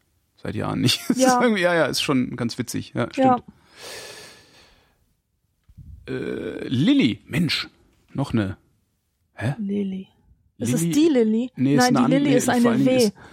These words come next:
Speaker 1: vor allen Dingen ist Lilly, Lilly heißt, äh, in, im Absender Lilly und, äh, unterschreibt mit Emma. Das finde ich immer seltsam,
Speaker 2: So,
Speaker 1: wenn Leute
Speaker 2: so.
Speaker 1: sowas machen.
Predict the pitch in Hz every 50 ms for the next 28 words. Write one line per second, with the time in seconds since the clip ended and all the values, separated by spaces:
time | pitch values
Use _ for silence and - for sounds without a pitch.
0 | - - _ - - 117 120 135 127 - 127 - 123 127 131 147 147 135 - 117
1 | 117 127 139 143 143 135 123 110 120 120 - - _ - - - - - - -
2 | - 110 104 110 110 110 110 110 110 - - 107 101 - - - - 131 123 117
3 | 117 107 107 117 127 151 151 151 - - 120 120 113 - - - - - - 117
4 | 113 117 - - 117 110 117 110 104 95 110 113 107 87 82 87 98 - - 110
5 | 101 101 - 101 98 98 98 95 101 95 101 - - 98 - - - - 330 -
6 | - - - 233 202 190 190 185 - 92 92 90 87